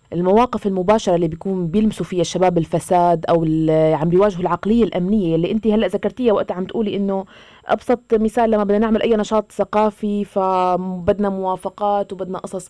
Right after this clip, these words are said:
كيف، كيف اليوم بعد كل شي صار من ألفين وإحداعش والتغييرات اللي صارت خلال هالتسع سنين،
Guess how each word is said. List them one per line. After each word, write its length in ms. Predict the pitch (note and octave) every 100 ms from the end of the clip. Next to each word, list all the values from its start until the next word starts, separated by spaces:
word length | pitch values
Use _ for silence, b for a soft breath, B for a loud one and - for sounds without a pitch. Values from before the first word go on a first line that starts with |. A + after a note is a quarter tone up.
| B B
كيف، 220 | F4 -
كيف 280 | - D#4+ D#4
اليوم 400 | A#3+ A#3+ B3+ G#3+
بعد 220 | F#3 F3+
كل 180 | B3+ A#3+
شي 160 | G#3
صار 340 | - G3+ G3 F3+
من 240 | A3+ -
ألفين 300 | G3+ - G3+
وإحداعش 640 | F#3 E3+ F3 E3 E3 - b b b b
والتغييرات 600 | F#3 F#3 F3+ G3 G#3+ G#3
اللي 140 | F3 F3
صارت 400 | - F#3+ F3 -
خلال 300 | F3 F3+ E3+
هالتسع 420 | E3 E3 - D3+
سنين، 420 | - E3+ E3